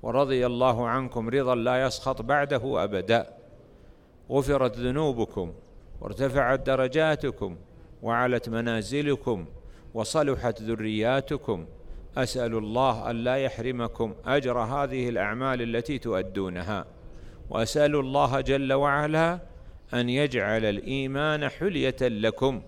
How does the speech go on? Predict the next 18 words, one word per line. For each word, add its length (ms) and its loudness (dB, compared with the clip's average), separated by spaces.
كما 220 -2
أسأله 460 0
جل 300 2
وعلا 680 4
أن 120 -2
يوفقكم 960 0
لما 300 0
يحب 340 -2
ويرضى، 760 4
وأن 180 0
يصلح 340 -2
أحوال 460 2
المسلمين، 840 -4
وأن 140 -8
يرزقهم 680 -2
الأمن 500 -2
والاستقرار، 960 -2
وأن 800 -2